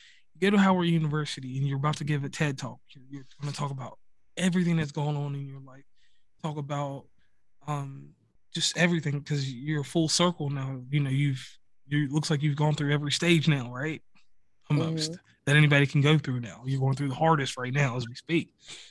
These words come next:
Speaker 1: So what would be your opening statement in your ted Talk?
Speaker 2: You can overcome anything.
Speaker 1: All right, and then what would be the next statement?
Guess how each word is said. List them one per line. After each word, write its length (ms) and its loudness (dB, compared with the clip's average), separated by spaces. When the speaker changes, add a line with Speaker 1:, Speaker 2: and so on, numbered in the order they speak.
Speaker 1:
So 160 2
what 340 6
would 140 6
be 80 10
your 360 6
opening 420 4
statement 440 -2
in 140 -4
your 160 -6
ted 260 -2
Talk? 260 -12
Speaker 2:
You 120 -6
can 160 -2
overcome 420 0
anything. 560 -6
Speaker 1:
All 160 4
right, 140 0
and 180 4
then 360 2
what 160 4
would 120 0
be 100 4
the 120 2
next 240 -2
statement? 380 -14